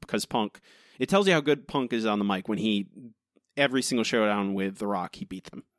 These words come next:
in, I think, a stand, in standoff on mic time. And The Rock is, you know, all-timer on the mic. Punk was better than him in all regards. Um, there was a man, I, I, an older dude, like, he was, think he was in his sixties, and he worked at a convenience store. Uh,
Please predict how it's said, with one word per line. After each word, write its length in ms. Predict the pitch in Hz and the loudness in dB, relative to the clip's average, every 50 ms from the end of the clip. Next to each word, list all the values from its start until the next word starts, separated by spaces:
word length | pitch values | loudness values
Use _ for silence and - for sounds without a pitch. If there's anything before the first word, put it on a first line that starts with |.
| _ | _
in, 200 | - 104 101 - | -6 -4 -4 -4
I 180 | - - 190 185 | -4 -6 -6 -6
think, 200 | - 110 - - | -6 -6 -6 -8
a 60 | 202 | -10
stand, 300 | - - - - - - | -8 -8 -8 -8 -4 -2
in 100 | 117 117 | -2 -2
standoff 500 | 107 - - 143 135 127 120 113 - - | -2 0 0 0 2 2 2 0 0 -2
on 220 | 117 110 110 104 | -4 -2 0 0
mic 220 | 107 110 101 95 - | 0 0 -2 -2 -4
time. 280 | - 95 90 85 80 - - - - - - _ _ _ _ - | -8 -8 -8 -8 -10 -12 -16 -20 -20 -20 -20 _ _ _ _ -4
And 120 | 120 117 | -2 0
The 40 | 123 | 2
Rock 260 | 131 139 143 131 123 - | 2 4 2 2 2 0
is, 220 | 123 107 107 104 | -2 -2 -4 -4
you 280 | 104 104 101 - 143 127 | -4 -4 -2 0 0 0
know, 100 | 104 101 | 2 2
all-timer 520 | 107 113 117 - - 120 120 110 98 101 | 2 0 0 0 0 2 2 2 2 2
on 60 | 98 | 0
the 80 | 92 95 | 0 0
mic. 400 | 95 92 90 78 - - - - _ | -2 -4 -6 -8 -12 -16 -20 -16 _
Punk 200 | - 131 117 104 - _ _ - | -4 -4 -4 -4 -6 _ _ -10
was 140 | 117 113 107 | -8 -6 -4
better 240 | - 113 107 98 101 | -2 -2 -2 -4 -6
than 160 | - 110 113 | -8 -8 -8
him 140 | 113 117 110 | -8 -6 -6
in 100 | 104 101 | -6 -4
all 160 | 101 104 95 92 | -4 -4 -4 -4
regards. 480 | 95 95 92 - 69 - - - - - _ _ _ _ _ _ _ _ - | -6 -8 -10 -10 -12 -10 -10 -12 -12 -12 _ _ _ _ _ _ _ _ -2
Um, 400 | 123 117 110 104 95 92 92 - _ _ _ _ _ _ _ _ - | 0 0 0 0 -2 -4 -6 -12 _ _ _ _ _ _ _ _ -2
there 120 | 123 127 | 0 2
was 140 | 123 123 120 | 2 2 2
a 60 | 127 | 2
man, 420 | 131 135 139 147 143 143 143 139 135 | 4 4 4 4 4 4 4 2 2
I, 300 | - 127 127 123 85 123 | 2 0 0 2 0 -2
I, 60 | 123 - - | -2 -2 -2
an 100 | - 143 | 0 2
older 360 | 160 175 208 220 214 190 175 151 | 4 6 6 6 6 4 2 2
dude, 420 | 123 131 135 120 120 131 131 - - _ - | 2 2 2 4 2 2 0 -4 -12 _ -4
like, 180 | 110 113 110 | -2 -2 0
he 140 | - 127 123 | 0 0 0
was, 80 | 120 117 | 0 2
think 180 | - 135 135 | 0 0 2
he 60 | - 135 | 2 2
was 100 | 127 120 | 2 2
in 60 | 120 | 2
his 120 | 110 104 | 2 2
sixties, 600 | - - 127 120 - - - 127 131 135 - - - - | 2 2 0 0 -2 -2 0 0 0 0 -2 -6 -4 -2
and 80 | 117 | -2
he 40 | 117 | 0
worked 240 | 110 113 117 110 - | 2 0 0 0 0
at 80 | 120 113 | -2 -2
a 60 | 113 | -2
convenience 480 | - 139 131 143 151 147 131 120 110 | -2 0 2 4 4 4 4 2 0
store. 320 | - - 117 87 82 120 - _ _ _ _ _ _ _ _ - - - _ _ _ _ _ _ _ - | -2 -6 -8 -8 -8 -8 -10 _ _ _ _ _ _ _ _ -20 -20 -20 _ _ _ _ _ _ _ 0
Uh, 340 | 117 110 104 104 104 101 | 2 2 4 4 2 0